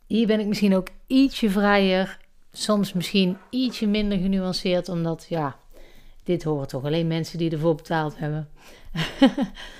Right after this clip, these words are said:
Ehm, ik heb een vraag gekregen van iemand, eh, en ik vond dat wel een leuk onderwerp, dus daar ga ik even, eh,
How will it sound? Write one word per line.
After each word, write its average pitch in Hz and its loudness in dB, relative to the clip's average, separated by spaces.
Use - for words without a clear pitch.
Ehm, 247 6
ik 269 0
heb 349 6
een 294 4
vraag 285 2
gekregen 294 2
van 262 -6
iemand, 285 0
eh, 220 0
en 240 2
ik 240 2
vond 254 0
dat 233 2
wel 226 2
een 214 2
leuk 202 2
onderwerp, 254 0
dus 214 -2
daar 226 2
ga 220 2
ik 185 -2
even, 185 -2
eh, 185 -8